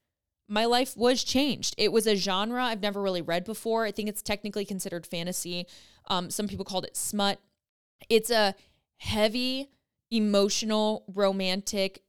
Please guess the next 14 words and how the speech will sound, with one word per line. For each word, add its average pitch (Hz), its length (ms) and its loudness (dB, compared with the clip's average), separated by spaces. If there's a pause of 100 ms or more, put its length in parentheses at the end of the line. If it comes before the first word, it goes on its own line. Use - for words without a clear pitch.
(140)
drama-filled 208 920 0 (160)
Fantasyland 196 720 -4
book. 180 200 0
Like, 185 180 -4
the 185 140 0
only 262 240 -4
thing 226 240 -4
I 226 80 0
can 214 140 -8
really 196 340 -2 (500)
e-, 175 120 -6
explain 226 580 -2
without, 202 300 0
like, 190 200 -2